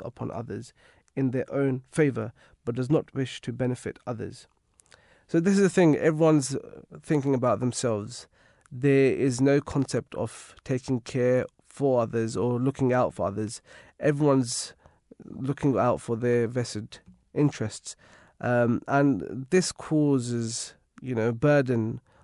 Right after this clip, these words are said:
on the others. And this is what we're seeing. The, the rich, uh, you know, high income generating companies, they are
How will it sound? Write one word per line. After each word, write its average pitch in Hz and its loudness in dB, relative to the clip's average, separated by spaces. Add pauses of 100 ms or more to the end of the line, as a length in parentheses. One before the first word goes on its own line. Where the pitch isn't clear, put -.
(160)
on 123 2
the 117 -4
others. 131 -2 (440)
And 139 0
this 165 -2
is 190 0
what 160 2
we're 156 2
seeing. 123 0 (400)
The, 135 2
the 131 0
rich, - -2 (520)
uh, 117 0
you 101 0
know, 104 2
high 135 2 (300)
income 131 -2
generating 123 -2
companies, 117 -6 (680)
they 139 0
are 127 2